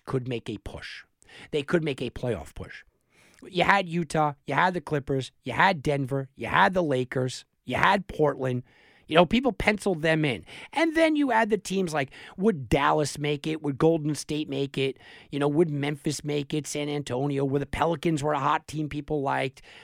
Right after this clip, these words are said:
Uh, o-, obviously, people in before the year had Houston and then Phoenix. They were on the bottom level. Well, they have the best record in the N B A.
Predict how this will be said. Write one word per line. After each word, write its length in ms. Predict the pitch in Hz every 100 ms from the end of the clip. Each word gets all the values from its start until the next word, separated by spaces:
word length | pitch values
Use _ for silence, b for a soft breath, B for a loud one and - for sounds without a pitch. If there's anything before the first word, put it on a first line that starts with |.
| B
Uh, 340 | 135 127 113 127
o-, 80 | 139 143
obviously, 420 | 127 127 - 123
people 300 | 117 139 127
in 140 | 123
before 260 | 120 117 135
the 80 | 131
year 180 | 123 120
had 140 | 127 -
Houston 440 | 151 123 - 127
and 180 | 147 170
then 120 | 196
Phoenix. 360 | - 254 269 - B B
They 100 | 226
were 60 | 277
on 60 |
the 160 | 262 160 - -
bottom 380 | 160 233 233
level. 480 | 165 135 208 202 104 B B B
Well, 100 | 202
they 160 | 214 214
have 140 | 208
the 80 | 202
best 420 | 139 180 185 - 139 139
record 340 | 160 - 196 156
in 100 | 139
the 180 | 135
N 140 | 123 127
B 240 | 113 110
A. 300 | 104 139 120